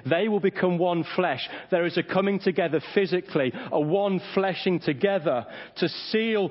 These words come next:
the promise that you've made before God between man and woman to commit to each other for life. That is God's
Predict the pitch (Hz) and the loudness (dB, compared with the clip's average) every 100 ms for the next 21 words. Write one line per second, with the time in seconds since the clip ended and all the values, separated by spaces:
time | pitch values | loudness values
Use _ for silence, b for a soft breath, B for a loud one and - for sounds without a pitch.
0 | - 196 - - 196 196 185 190 165 170 | -2 -2 0 0 2 0 0 0 2 0
1 | 170 156 151 170 156 175 156 - - 160 | 0 0 0 0 0 0 0 -2 0 2
2 | 147 180 220 208 180 165 147 - B - | 2 2 2 2 2 2 0 -4 B -4
3 | 170 - 170 196 185 170 170 - 160 143 | -2 0 2 0 0 0 0 0 0 0
4 | 135 - B B - 156 131 143 151 135 | -2 -4 B B 0 2 4 2 2 0
5 | 127 - - - - B B B B _ | -4 -8 -10 -12 -14 B B B B _
6 | - 151 214 247 202 - 202 160 | 0 2 4 2 2 2 2 0